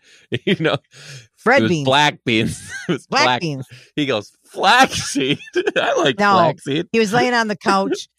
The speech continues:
Speaker 2: I was reading a bag of whatever flaxseed chips I was eating. I go, "Oh," or what I was eating. I go, "Oh, this has flaxseed in it." He goes, "Black beans? We've got black beans up in the cupboard."
Speaker 1: <laughs>
Speaker 2: And I looked at him. I go, "You could,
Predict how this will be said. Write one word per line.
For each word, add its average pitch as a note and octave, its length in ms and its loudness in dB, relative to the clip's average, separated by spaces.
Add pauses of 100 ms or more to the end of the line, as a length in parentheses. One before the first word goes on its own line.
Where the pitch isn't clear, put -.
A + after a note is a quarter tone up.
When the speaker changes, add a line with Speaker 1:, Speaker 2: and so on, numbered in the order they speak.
(140)
Speaker 2:
I G#3 160 2
was G3 200 0
reading F#3+ 340 -2
a E3+ 80 0
bag E3+ 440 0
of D3+ 180 -2 (140)
whatever D#3 580 0 (100)
flaxseed D#3+ 600 -2
chips - 260 -4
I D3+ 80 2
was D3 160 0
eating. D3+ 240 -2
I D3+ 80 0
go, F#3 240 -2
"Oh," C#4 760 2 (340)
or D3+ 100 2
what E3 140 2
I E3 80 2
was D3+ 160 -2
eating. D#3 180 -4
I D#3 80 -2
go, D3+ 180 0 (460)
"Oh, F4 320 4
this F4+ 240 0
has F#3 200 0
flaxseed F#3 680 0
in C#3+ 100 2
it." C#3+ 80 0
He D3+ 60 2
goes, C#3+ 260 0 (300)
"Black F#4+ 260 4
beans? G3+ 260 0 (140)
We've D4 180 0
got G#3 200 2
black E4 260 2
beans C#4 220 2
up F4 120 0
in C4+ 60 2
the - 80 2
cupboard." D#4 480 2 (200)
Speaker 1:
<laughs> G4 100 -6 (760)
Speaker 2:
And G3 100 2
I G3 60 4
looked B3 180 0
at A#3+ 40 0
him. A3+ 80 2
I G#3 60 2
go, F3 180 2 (120)
"You C4+ 160 0
could, - 200 -4